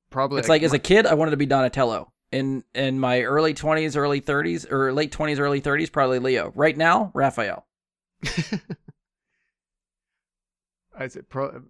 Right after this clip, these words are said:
Speaker 1: Raphael's, <sighs> like, adolescent shittiness, I was probably, like, a perfect match for me when I was fifteen.
Speaker 2: <laughs>
Speaker 1: Um, but yeah, pro-, I'm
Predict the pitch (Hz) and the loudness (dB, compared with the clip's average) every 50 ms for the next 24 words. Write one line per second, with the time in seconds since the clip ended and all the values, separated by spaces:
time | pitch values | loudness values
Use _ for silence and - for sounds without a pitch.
0 | 139 _ 135 135 127 135 139 - 170 160 143 135 127 120 113 104 - - _ _ | _ _ -16 -10 -8 -8 -8 -8 -8 -6 -6 -6 -6 -8 -10 -14 -18 -20 _ _
1 | _ _ _ _ _ _ _ _ _ _ _ _ _ _ _ _ _ _ _ _ | _ _ _ _ _ _ _ _ _ _ _ _ _ _ _ _ _ _ _ _
2 | _ _ _ _ _ _ _ _ _ _ - - - - - 107 104 - _ 107 | _ _ _ _ _ _ _ _ _ _ -18 -18 -18 -18 -18 -20 -20 -18 _ -10
3 | 104 104 107 107 107 104 - - 110 95 - - - - - - 101 92 104 113 | -8 -8 -8 -10 -10 -12 -12 -14 -16 -16 -16 -16 -16 -14 -14 -12 -12 -12 -12 -10
4 | 120 127 135 139 - - - - _ _ _ 104 98 92 - _ _ _ _ - | -10 -10 -10 -10 -12 -14 -16 -20 _ _ _ -12 -12 -12 -14 _ _ _ _ -16
5 | 104 95 - _ - 107 101 107 101 - 87 - - - 117 110 - 101 - 90 | -16 -16 -16 _ -14 -12 -12 -12 -12 -12 -14 -16 -14 -14 -14 -14 -14 -18 -20 -16
6 | 85 87 90 101 - - - - 139 135 143 147 147 147 147 147 151 151 - - | -12 -10 -10 -10 -10 -12 -12 -10 -10 -8 -8 -10 -10 -12 -10 -12 -12 -14 -12 -14
7 | 160 151 - - 170 170 170 175 180 - _ _ _ _ _ _ _ _ _ _ | -14 -14 -12 -14 -14 -14 -14 -16 -18 -20 _ _ _ _ _ _ _ _ _ _
8 | _ _ _ _ _ _ - - - 123 - - - _ _ _ _ _ _ _ | _ _ _ _ _ _ -12 -10 -10 -8 -10 -10 -14 _ _ _ _ _ _ _
9 | _ _ _ _ _ - - _ _ _ _ _ _ _ _ _ _ _ _ _ | _ _ _ _ _ -20 -20 _ _ _ _ _ _ _ _ _ _ _ _ _
10 | _ _ _ _ _ _ - 107 101 98 95 95 95 92 _ _ _ _ 110 101 | _ _ _ _ _ _ -14 -12 -10 -10 -10 -12 -14 -18 _ _ _ _ -10 -10
11 | 82 110 110 104 - - - 120 120 120 135 143 139 127 123 | -6 -6 -8 -8 -8 -10 -8 -6 -6 -6 -6 -6 -10 -12 -14